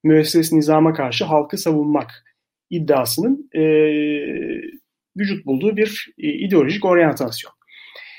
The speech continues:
E, bu şekilde kullandık biz de. E, zaten, e, bizim anketimizde sorduğumuz sorularda da, e, daha çok, e, elit karşıtı tavırlar var. Yani toplumdaki en büyük bölünme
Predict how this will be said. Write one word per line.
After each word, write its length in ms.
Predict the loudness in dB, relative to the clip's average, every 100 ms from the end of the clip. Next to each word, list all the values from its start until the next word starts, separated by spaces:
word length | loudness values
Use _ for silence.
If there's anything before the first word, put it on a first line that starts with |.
| -20 _ -6
E, 260 | -2 0 0
bu 60 | -2
şekilde 280 | -2 0
kullandık 360 | 0 0 -2 -6
biz 160 | -4 0
de. 200 | 0 -4 _ -20 -20 _ -2
E, 140 | 0
zaten, 460 | 4 4 4 2 2
e, 480 | 0 0 0 -2 -6 -10 -12 -8
bizim 420 | -4 -2 -2 -6 -4 0
anketimizde 560 | 0 -2 -4 -2 -2
sorduğumuz 440 | -2 -2 0 -2 -4
sorularda 640 | -2 0 2 2 0 0
da, 260 | 0 0
e, 240 | 0 0 2
daha 180 | 0 0
çok, 180 | -4 -6 -16 -10 -6
e, 40 | -4 -4 -6 -8 -10 -16 _
elit 220 | -2 0 0
karşıtı 460 | 0 0 -2 0
tavırlar 300 | 0 0 -4
var. 300 | -8 -12 -12 -4
Yani 260 | -2 -2
toplumdaki 480 | 0 2 4 2 2
en 220 | 2 2
büyük 240 | 2 2 0
bölünme 560 | 2 2 2 0 -2